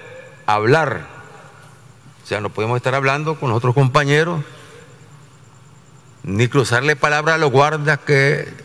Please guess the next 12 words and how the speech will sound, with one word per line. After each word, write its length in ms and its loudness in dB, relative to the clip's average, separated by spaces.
nos 180 -2
vigilaban 560 0
ahí 160 -2
en 60 2
los 100 0
corredores 760 2
de 60 -14
la 100 -8
cárcel. 400 -10
Usted 360 2
no 160 0
puede 400 4